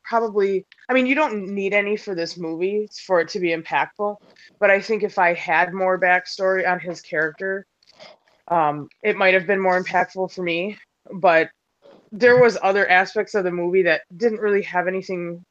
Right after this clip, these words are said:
necessarily to do with his character per se, but just generalizations that I liked,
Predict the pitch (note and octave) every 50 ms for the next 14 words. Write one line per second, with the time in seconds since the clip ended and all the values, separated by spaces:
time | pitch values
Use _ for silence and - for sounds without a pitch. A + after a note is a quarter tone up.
0 | _ _ - G#3 G#3 G3+ G#3+ A3 - - G#3+ G3 F#3+ F#3 F#3 F#3 - G3+ D#3 F3
1 | F#3+ F#3 F#3+ F#3 F3+ E3+ E3+ - _ _ - - _ _ - G#3 F#3+ F#3 F3+ F3+
2 | E3+ - - - F#3 E3+ E3+ E3+ F#3 F#3+ F3+ - G3 F#3 E3+ - F3+ E3 E3+ E3+
3 | F#3 F#3 - F#3+ F3 D#3+ - - F3 E3+ E3+ E3+ E3 E3+ E3 D3+ D3 C#3 D3 -
4 | G3 G3 F#3+ F3 F#3 F#3 F#3+ F#3+ F#3+ F#3 F#3+ F#3+ F#3+ F#3 - -